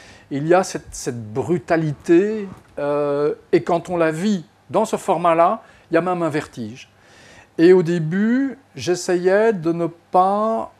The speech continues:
euh, mon-, enfin de, au début, par exemple, la première fois que ça a été montré, c'était montré dans, euh, c'était l'inauguration d'une galerie nouvelle à ce moment-là, enfin, euh,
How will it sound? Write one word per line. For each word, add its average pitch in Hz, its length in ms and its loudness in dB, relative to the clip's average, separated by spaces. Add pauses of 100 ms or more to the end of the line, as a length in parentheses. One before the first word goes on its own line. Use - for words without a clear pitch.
(160)
euh, 156 380 0
mon-, 156 360 -2
enfin 156 200 -4
de, 143 340 -4 (680)
au 165 140 0
début, 170 240 -2
par 165 160 2
exemple, 202 220 2
la 170 80 6
première 214 280 -2
fois 202 120 -2
que - 60 -12
ça 185 60 0
a 175 40 -2
été 175 120 -4
montré, 190 540 -4 (500)
c'était 156 320 -4
montré 160 540 2
dans, 156 400 -6
euh, 135 400 -4
c'était 147 160 -4
l'inauguration 156 580 -4
d'une 143 180 -4
galerie 139 480 -2
nouvelle 143 640 -4
à 135 60 -4
ce - 120 -12
moment-là, 139 320 2
enfin, 113 260 -6
euh, - 60 -10